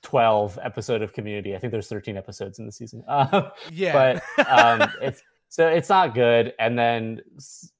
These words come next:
Speaker 1: unfortunately, um, n-, not to, like, throw anyone under the bus, but I think it's really hard to pick up a show with such a vision and dedicated fandom and just be thrown into it at, like, what's supposed to be the last season and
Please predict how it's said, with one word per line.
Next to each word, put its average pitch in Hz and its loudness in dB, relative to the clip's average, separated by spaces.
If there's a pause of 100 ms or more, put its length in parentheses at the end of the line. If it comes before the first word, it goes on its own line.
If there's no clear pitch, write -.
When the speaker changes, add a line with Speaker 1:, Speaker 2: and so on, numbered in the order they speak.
(220)
Speaker 1:
unfortunately, 113 -4 (220)
um, 104 0 (760)
n-, 139 -14 (260)
not 131 -2
to, - -4
like, 117 0
throw 110 2
anyone 104 -4
under 98 -6
the 95 -6
bus, 98 -2
but - -4 (100)
I 120 0
think - -6
it's 123 -6
really 151 4
hard 123 2
to 107 0
pick 120 -2
up 113 -4
a 110 -2
show 110 0
with 104 -4
such - -6 (640)
a 127 2
vision 117 0
and 110 -6
dedicated 110 0
fandom 117 -4
and 113 -10
just 104 -8
be 113 -4
thrown 110 -4
into 107 -4
it 117 -2 (200)
at, 113 0
like, 104 -2 (160)
what's 117 -4
supposed 107 -4
to - -20
be 120 -2
the 104 -2
last 104 0
season 113 -4
and 104 -6